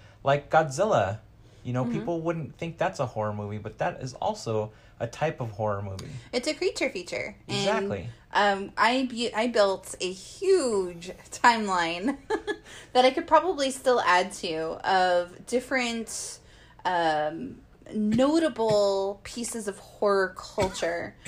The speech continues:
Speaker 2: Uh, mostly movies, um, but, you know, Godzilla is definitely a creature feature that was, you know, debuted in nineteen fifty-four
Speaker 1: Mm-hmm.
Speaker 2: during a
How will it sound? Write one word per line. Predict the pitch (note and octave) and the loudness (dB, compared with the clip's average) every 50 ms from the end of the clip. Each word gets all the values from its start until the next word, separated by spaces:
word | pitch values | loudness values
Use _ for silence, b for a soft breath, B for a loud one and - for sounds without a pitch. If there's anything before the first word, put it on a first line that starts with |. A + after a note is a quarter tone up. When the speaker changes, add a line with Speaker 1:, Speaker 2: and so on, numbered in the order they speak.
| B B B B B - | B B B B B 2
Speaker 2:
Uh, | F#3+ F#3+ F#3 F#3 F3 G#3 | 2 4 4 2 2 2
mostly | B3+ D#4 G4 G4+ - - A#4+ A4 | 2 2 2 2 0 0 0 2
movies, | D#4+ B3 G#3+ G#3 G#3 G#3 G3 G3+ G#3 G#3 G#3 G3 F#3+ G3 G#3+ G#3+ - - - - - - | 2 2 2 2 0 -2 -2 -4 -4 -4 -4 -4 -4 -6 -6 -8 -10 -12 -12 -12 -6 -2
um, | - F#3 F3+ F3+ F3+ F3 F3 F3 F3 F3+ F3+ F3+ | 0 2 2 2 2 2 2 0 -2 -4 -8 -4
but, | - G3 G3 F#3 F#3 F3 - - | -2 -2 -2 -2 -4 -6 -8 -8
you | G#3+ G#3+ G3 | -8 -6 -4
know, | F#3 F#3 G3 | -4 -6 -2
Godzilla | - G#3+ G#3 G#3 G#3 A#3+ A#3+ B3 C4 B3 - | 0 0 0 2 2 0 2 2 2 2 2
is | G#3 G#3 - | -2 -4 0
definitely | - G#3+ A3 A3 - C4+ C4 G#3 A3+ G#3+ | 0 0 0 0 -2 -6 -4 -4 -4 -4
a | G3+ G3+ | -6 -6
creature | - - D4+ D4 - E4+ | -8 -10 -12 -8 -8 -8
feature | - - B3 A3 - A#3+ G#3 | -8 -8 -10 -8 -4 -4 -4
that | G3 F#3+ F#3 - | -2 -2 -4 -4
was, | F3 F#3 F3+ F3+ F3+ F#3+ G3+ - - | -4 -4 -4 -6 -8 -12 -16 -16 -10
you | - G#3 | -10 -8
know, | F#3+ F3+ | -6 -6
debuted | F3+ F#3 G3 G3 G3 F#3+ F#3 F#3 F3 | -6 -6 -6 -6 -6 -6 -8 -4 -4
in | F3 F#3 | -4 -4
nineteen | F3 D#3+ - - - F3 F3+ | -4 -8 -8 -10 -14 -16 -14
fifty-four | - - - - - - - - C4+ D4+ C4+ A3+ G#3 G3 G3 G3+ G3+ - | -14 -14 -14 -12 -16 -14 -10 -6 -2 0 2 4 4 2 2 0 -4 -6
Speaker 1:
Mm-hmm. | B2+ B2 A#2+ B2 C3+ E3 F#3 F#3+ | -6 -4 -2 -2 -2 -4 -6 -6
Speaker 2:
during | F#3+ G#3+ A3 A3 G#3 G3+ G3 F#3+ - | -2 0 2 4 2 2 0 -2 -4
a | - - F#3 F3+ F3+ F3+ F3 F3 F3 - | -4 -4 -4 -4 -4 -4 -6 -8 -12 -14